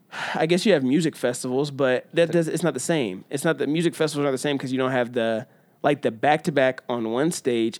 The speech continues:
Speaker 1: and then all free. Like, all, or not, they're not get-, I'm not free as, in, as far as the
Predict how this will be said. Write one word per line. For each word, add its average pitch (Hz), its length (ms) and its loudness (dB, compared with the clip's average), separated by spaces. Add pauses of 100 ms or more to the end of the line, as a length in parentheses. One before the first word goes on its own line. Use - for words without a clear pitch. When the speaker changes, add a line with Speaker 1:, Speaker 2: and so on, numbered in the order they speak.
Speaker 1:
and 139 160 0
then 127 120 0 (100)
all 135 240 2
free. 147 500 -2 (320)
Like, 147 180 2
all, 156 200 6
or 180 140 6
not, 165 300 4 (160)
they're 160 180 4
not 139 200 2
get-, 143 180 -2
I'm 156 120 2
not 147 180 0
free 143 300 0
as, 123 180 -4 (120)
in, 135 300 -4 (120)
as - 60 -16
far 135 240 2
as 120 120 -2
the 104 460 -2